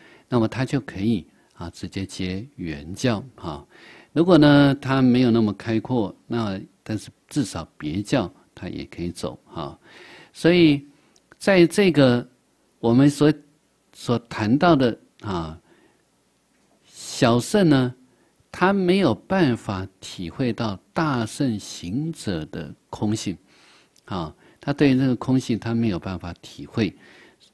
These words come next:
他只，他只能达到破见思二惑的偏空涅槃，他只能达到这样。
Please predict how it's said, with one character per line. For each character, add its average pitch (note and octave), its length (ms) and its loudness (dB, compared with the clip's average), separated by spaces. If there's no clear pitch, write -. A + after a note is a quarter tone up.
他 E3 160 2
只， D3 140 2
他 D#3 220 -2
只 G#2 320 -6
能 F2 340 -4
达 G2 200 -4
到 G#2+ 240 0
破 G2 360 -4
见 G2 300 -4
思 - 180 -8
二 A2+ 160 -2
惑 G#2+ 380 -8
的 F#2+ 100 -10
偏 A#2 480 -4
空 G#2+ 460 -4
涅 G#2+ 200 -4
槃， - 240 -14
他 C3 120 -4
只 - 140 -8
能 F2+ 160 -8
达 D#2+ 180 -10
到 F2+ 140 -8
这 - 200 -12
样。 D2 180 -12